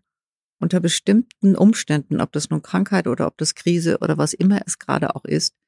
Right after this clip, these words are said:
ähm, auch andere ansprechen können und andere damit umgehen, nee, umgehen ist immer so ein blödes Wort, aber andere vielleicht auch davon berührt werden und,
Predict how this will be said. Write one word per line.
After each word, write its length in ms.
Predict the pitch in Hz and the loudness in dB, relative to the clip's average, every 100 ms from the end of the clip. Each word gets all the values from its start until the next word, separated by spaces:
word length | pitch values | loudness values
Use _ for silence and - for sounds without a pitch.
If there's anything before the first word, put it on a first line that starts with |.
| _ - - _ - | _ -20 -20 _ -2
ähm, 240 | 160 - | 0 2
auch 160 | - 147 | 0 0
andere 340 | 160 165 160 | 2 2 2
ansprechen 540 | - - - 151 151 | 0 -2 -4 -4 -4
können 360 | - 151 147 147 | -2 0 0 0
und 300 | 98 139 - - | -2 -4 -8 -4
andere 300 | 151 151 151 | -2 -2 -2
damit 460 | 147 139 - - - _ | -2 -4 -8 -20 -20 _
umgehen, 840 | - 190 190 185 175 - 175 - | 0 4 4 2 0 -2 -2 0
nee, 160 | 165 175 | 0 0
umgehen 380 | 156 175 143 123 | 2 2 2 0
ist 120 | 120 | -2
immer 140 | 127 | -2
so 80 | 120 | -2
ein 80 | 113 | 0
blödes 400 | 120 120 117 - | 0 0 0 -2
Wort, 260 | 113 107 107 | -2 -2 -2
aber 200 | 117 - | -2 0
andere 260 | 139 135 | 0 -2
vielleicht 460 | - 123 120 123 - | -6 -4 -2 -2 -8
auch 100 | 135 | -8
davon 360 | 135 - - | -8 -4 -4
berührt 420 | 131 131 139 - 127 | -4 -4 -4 -4 -4
werden 320 | 123 127 - | -2 -2 -4
und, 260 | 123 131 | -4 -6